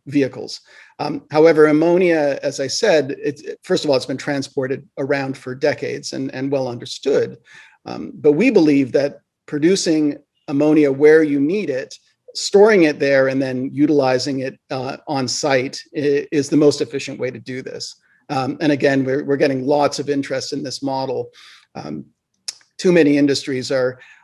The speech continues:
are getting f-, so frustrated by supply chain, especially in the fossil fuel industry. So if you can suddenly break that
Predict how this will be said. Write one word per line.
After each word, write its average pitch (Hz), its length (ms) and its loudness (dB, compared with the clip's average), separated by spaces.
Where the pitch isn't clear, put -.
are - 240 -4
getting 147 380 2
f-, - 200 -16
so 175 220 4
frustrated 147 540 0
by 127 100 -6
supply 127 420 -8
chain, - 440 -12
especially 170 540 2
in 139 60 2
the 135 60 0
fossil 127 340 -6
fuel 139 300 -10
industry. 139 480 -12
So 139 300 0
if 127 180 -2
you 170 140 -4
can 147 160 0
suddenly 151 360 2
break 143 420 0
that 143 320 -4